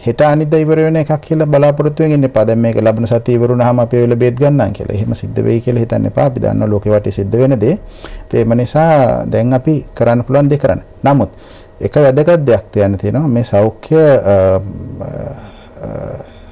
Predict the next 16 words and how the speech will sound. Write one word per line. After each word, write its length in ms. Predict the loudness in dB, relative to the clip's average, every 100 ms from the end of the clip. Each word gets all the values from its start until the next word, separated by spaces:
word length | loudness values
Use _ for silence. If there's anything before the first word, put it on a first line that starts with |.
| -12 -4
නීති 280 | -2 0
රීති 380 | 2 2 2 -2
කරුණාකර 520 | 0 0 0 0 0
පිළිපදින්න 600 | -2 -2 0 0 0 0
ඕනේ 140 | 0 0
ඉස්පිරිතාල 440 | -4 -4 0 0
වලට 160 | 0 0
එද්දී. 300 | -2 0 -4
එතකොට 300 | -4 -4 -2
මේ 320 | 0 0 -4 -8 -14 -10
අපිට 260 | -6 -2
මේ 140 | -2 0
ගැටලුව 280 | 0 2
ඇති 180 | 0 2
වෙන්නේ 220 | 2 2
නැහැ. 220 | 0 -2